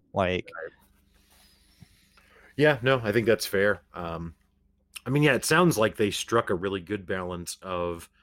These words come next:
Speaker 2: keeping it engaging so that you don't feel like just setting the controller down, yet at the same time,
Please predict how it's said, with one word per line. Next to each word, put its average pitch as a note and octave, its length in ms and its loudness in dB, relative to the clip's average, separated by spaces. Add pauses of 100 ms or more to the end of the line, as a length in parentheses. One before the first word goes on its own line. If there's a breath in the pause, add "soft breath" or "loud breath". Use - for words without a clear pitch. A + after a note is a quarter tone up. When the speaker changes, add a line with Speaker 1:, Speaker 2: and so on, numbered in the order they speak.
(1000)
Speaker 2:
keeping B2+ 500 -4
it A2+ 120 2
engaging F#2 880 -4
so F#2 140 -8
that F2+ 80 -6
you F#2 120 -4
don't F#2 220 -2
feel F#2+ 140 0
like F#2 160 0
just - 200 -6
setting F2+ 220 0
the E2 80 -4
controller G2 500 2
down, F2 380 -2
yet F2+ 140 2
at E2 60 -4
the F#2 80 -4
same G#2 320 0
time, F2+ 480 -2